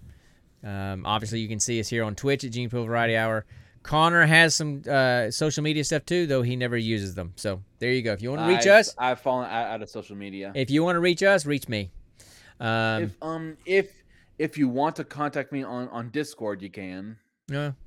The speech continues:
Speaker 1: there you go. Um, but
Speaker 2: Yeah.
Speaker 1: yeah, if you wanna catch us there. Oh, um, I also have a TikTok, head underscore gamer. I started doing that. I have no idea what I'm doing. I'm an old guy, but I have a TikTok now. So if you wanna catch me over there, head underscore gamer.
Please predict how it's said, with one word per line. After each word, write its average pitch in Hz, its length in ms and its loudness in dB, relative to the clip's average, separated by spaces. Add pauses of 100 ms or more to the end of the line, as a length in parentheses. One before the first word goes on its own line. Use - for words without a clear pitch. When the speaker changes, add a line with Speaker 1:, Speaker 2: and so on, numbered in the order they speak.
Speaker 1:
there 127 120 -2
you 127 60 0 (520)
go. - 40 -6
Um, 120 600 2
but 131 240 0
Speaker 2:
Yeah. 160 180 10
Speaker 1:
yeah, 131 60 6
if 123 100 -4
you 180 80 2
wanna 180 100 4
catch 175 200 4
us 147 100 -4
there. 180 280 6 (180)
Oh, 175 240 8
um, 135 280 4
I - 40 -4
also 160 260 4
have 151 120 2
a - 20 -8
TikTok, 175 460 2 (120)
head 135 540 6
underscore 143 500 -2
gamer. 147 540 -2
I 123 100 -6
started 139 320 -4
doing 139 220 0
that. 147 260 0
I 127 60 -4
have 123 140 -2
no 135 120 -2
idea 131 160 2
what 131 100 2
I'm 127 120 -2
doing. 131 260 0
I'm 113 120 -2
an 110 60 -2
old 123 220 0
guy, 143 280 2 (340)
but 120 160 0
I 120 60 6
have 123 180 0
a - 20 -8
TikTok 139 400 0
now. 135 220 -2
So 123 140 -4
if 107 60 -4
you 117 60 -4
wanna 117 140 -4
catch 120 240 -4
me 120 80 -4
over 110 120 -2
there, 123 280 0
head 120 300 0
underscore 117 440 -8
gamer. 104 340 -6